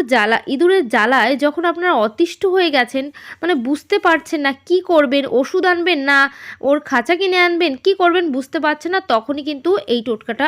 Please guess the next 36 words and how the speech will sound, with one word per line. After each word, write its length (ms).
একবার 340
অ্যাপ্লাই 320
করে 120
দেখতে 280
পারেন। 200
সামান্য 300
একটু 120
জল 260
নিয়ে 160
নেব, 100
জল 160
নিয়ে 140
এই 140
মিশ্রণটাকে 540
বেশ 140
ভালো 240
করে 120
মিশিয়ে 360
নেব। 120
মানে 120
পাতলা 360
একটা 140
ডো 80
তৈরি 260
করতে 220
হবে, 160
ঠিক 100
রুটির 460
যেমন 220
ডো 60
তৈরি 240
করি 140
শক্ত 220
মতো 200
ওটা 160
না, 80